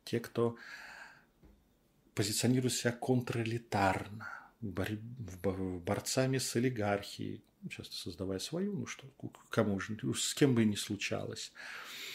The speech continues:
борцами с бюрократией, обещающие сделать снова великой, непонятно на каких основаниях, но главное не так, как щас. То есть борцы с системой становятся популярными политиками, даже если они активно включены в саму систему.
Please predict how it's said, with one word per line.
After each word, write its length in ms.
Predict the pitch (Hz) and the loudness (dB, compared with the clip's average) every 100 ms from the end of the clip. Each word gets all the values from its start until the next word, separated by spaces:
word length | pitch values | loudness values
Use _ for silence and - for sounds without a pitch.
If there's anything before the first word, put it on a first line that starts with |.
| - - - - | -10 -12 -12 -8
борцами 1000 | 101 98 95 90 101 113 - - 117 123 | 2 4 4 2 0 0 0 4 6 6
с 80 | 107 | 2
бюрократией, 1500 | 110 120 120 - 92 90 - - 101 95 98 95 98 95 92 - _ _ _ _ _ _ - - 117 | 2 2 0 0 0 -2 -8 -8 -4 0 2 2 2 0 -2 -10 _ _ _ _ _ _ -20 -16 -8
обещающие 560 | 95 98 131 135 - 123 | -2 4 6 6 6 0
сделать 380 | - 113 131 | 4 4 4
снова 340 | 127 107 117 135 | 2 6 8 8
великой, 680 | 98 101 92 107 123 117 - | 6 2 2 0 0 -2 -2
непонятно 480 | - - 101 - | -4 0 -2 -2
на 20 | - | -10
каких 220 | 110 - | -10 -8
основаниях, 640 | - 101 101 120 101 - | -6 -2 2 2 -2 -6
но 60 | 85 | 0
главное 340 | 95 90 92 | 2 2 0
не 160 | 92 95 | 0 -2
так, 280 | - 101 | -2 -2
как 200 | - - | -2 -4
щас. 580 | - - - 120 113 - - - | 0 2 8 8 6 -2 -8 -10
То 120 | - | -2
есть 200 | 101 - | -2 -2
борцы 560 | 92 101 - - - 87 | 0 0 0 0 4 4
с 100 | - | 4
системой 840 | - 127 - - 120 101 - - - - - - - - - - - - | 0 -2 -4 2 6 6 4 -8 -10 -8 -4 -4 -4 -6 -8 -12 -18 -14
становятся 580 | - 101 95 95 - - | -6 -2 0 0 -2 -8
популярными 540 | - 90 92 90 92 | -6 -6 -4 -6 -8
политиками, 580 | - 90 120 - - 104 | -6 -4 -2 -4 -2 2
даже 280 | 98 131 151 | 4 6 4
если 360 | 95 - 165 | 2 2 4
они 240 | 139 120 156 | 6 6 4
активно 480 | 170 - - 175 | 2 2 4 4
включены 440 | 165 - 127 98 117 | 4 0 0 4 2
в 40 | |
саму 240 | 120 95 98 | 4 2 2
систему. 560 | - - - - - | -2 -4 -2 -4 -6